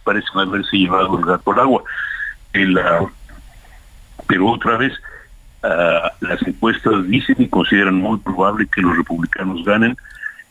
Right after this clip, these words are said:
Eh, que todo indica que sí,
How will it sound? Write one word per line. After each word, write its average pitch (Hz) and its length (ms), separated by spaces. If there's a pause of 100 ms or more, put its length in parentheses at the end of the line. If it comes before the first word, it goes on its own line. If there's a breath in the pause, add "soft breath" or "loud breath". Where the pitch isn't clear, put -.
Eh, 87 420 (560)
que - 100 (160)
todo 131 280
indica 113 380
que 104 100 (120)
sí, 135 140